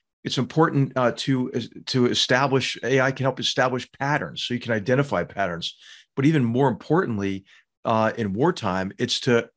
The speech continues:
to anticipate pattern breaks or to see behavior that's different, uh, from the pattern that's been established. So I, I think all of this work is ongoing. There's some really innovative companies, some that you haven't heard about here,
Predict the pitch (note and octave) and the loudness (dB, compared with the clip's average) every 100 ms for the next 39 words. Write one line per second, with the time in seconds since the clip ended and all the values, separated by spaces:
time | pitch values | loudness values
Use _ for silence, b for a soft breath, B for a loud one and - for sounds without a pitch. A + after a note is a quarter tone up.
0 | - - B2+ A#2+ A2+ - E3+ C3+ - B2 | -10 -2 -2 -2 -4 -2 -2 -2 -2 -2
1 | A#2+ - C3+ C3 A#2 G2+ B2 B2+ G#2+ - | -2 -4 -2 0 0 -2 0 0 0 -4
2 | - - b b b B2 A2+ - D3 C3+ | -8 -10 b b b -2 0 2 2 0
3 | A#2+ A#2 B2+ A#2+ G#2+ G2+ - - E3 - | 0 0 0 -2 -4 -8 -4 2 2 0
4 | E2+ - _ _ _ - A2+ G2+ A#2+ A2 | -8 -10 _ _ _ -2 0 0 0 0
5 | - C3 A#2+ A2+ G#2+ G2+ - G#2+ F#2 - | -2 0 0 2 -2 -4 -4 -4 -4 -2
6 | F#2 E2 B1 - - _ B B - - | -4 -4 -6 -10 -10 _ B B -2 4
7 | D3 C#3+ C#3 G3+ F#3+ - _ _ _ - | 4 4 0 0 -2 -10 _ _ _ 2
8 | D3+ G3 E3+ D3+ D3+ D3+ D3 C3+ C3+ A#2 | 4 4 2 2 2 2 2 2 2 4
9 | C3+ B2 F#2 F#2+ - G#2 A#2+ D3+ C3+ C#3 | 2 2 -2 -6 -6 -4 0 2 2 0
10 | A#2 A#2+ B2 G#2+ - - C3+ B2 F#2+ - | 2 2 2 0 -4 -4 -2 -2 -2 -2
11 | A#2+ A#2 - - - A#2+ G#2+ A2 G#2+ E2+ | -2 -4 -8 -16 -6 -4 0 0 -2 -2
12 | G#2+ F2 G2+ G2 G2 G#2 G2+ | -4 -2 -2 -2 -2 -2 -2